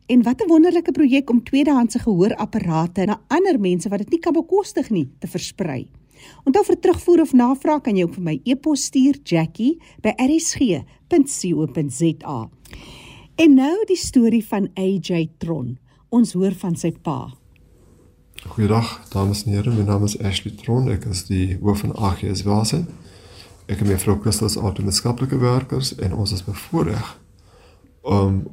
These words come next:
Speaker 2: om in hierdie spesiale maand hulde te bring aan ons jong mense oral deur die land en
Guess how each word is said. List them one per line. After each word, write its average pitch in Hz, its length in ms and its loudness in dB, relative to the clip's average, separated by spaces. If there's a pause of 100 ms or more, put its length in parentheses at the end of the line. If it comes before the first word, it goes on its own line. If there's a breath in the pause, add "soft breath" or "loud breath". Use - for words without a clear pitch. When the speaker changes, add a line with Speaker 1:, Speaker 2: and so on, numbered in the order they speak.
Speaker 2:
om 98 560 -2 (540)
in 101 100 -2
hierdie 110 480 4 (220)
spesiale 107 760 0
maand 95 420 0
hulde 107 260 2
te 101 100 -6
bring 95 300 -2
aan 107 100 -2
ons 107 160 -4
jong 104 220 2
mense 95 320 -2 (1080 soft breath)
oral 113 320 4
deur 95 120 0
die 95 140 -2
land 151 360 -2 (600 soft breath)
en 98 440 -2